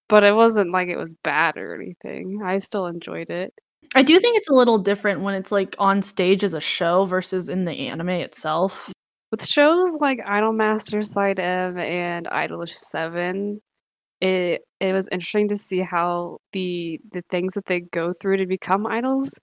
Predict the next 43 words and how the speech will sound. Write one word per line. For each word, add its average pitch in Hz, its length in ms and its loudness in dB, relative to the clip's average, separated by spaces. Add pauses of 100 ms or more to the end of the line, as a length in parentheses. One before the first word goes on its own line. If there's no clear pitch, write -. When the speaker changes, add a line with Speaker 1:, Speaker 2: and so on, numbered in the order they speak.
(220)
Speaker 1:
I 190 60 6
don't 226 100 8
know 247 100 12
if 226 100 2
it 196 40 2
reflects 185 580 -4
real 170 200 -4
life 127 340 -4
exactly 160 600 -10
because 160 380 -14
it's - 180 -16
obviously 165 520 -4
an 160 100 -10
anime, - 600 -12
but 135 200 -4 (400)
with 196 360 2
male 190 420 0
idols, 277 420 2
there's 226 260 0
such - 480 0
a 294 180 6
range 180 720 -2
in 190 120 0 (140)
age 170 580 -10 (480)
and 180 180 -8
such 196 200 -2
a 233 100 6
range 196 720 0
in, 196 280 0 (100)
in, 180 220 -6
like, 160 360 -8
what 175 300 -8
type 160 340 -10
of 202 140 -2
music 220 480 0
they 240 160 2
do. 247 160 0
'Cause 214 180 -6
there 208 100 2
was, 220 180 -2
like, 247 160 -2
a, 185 640 -2
a 185 80 -12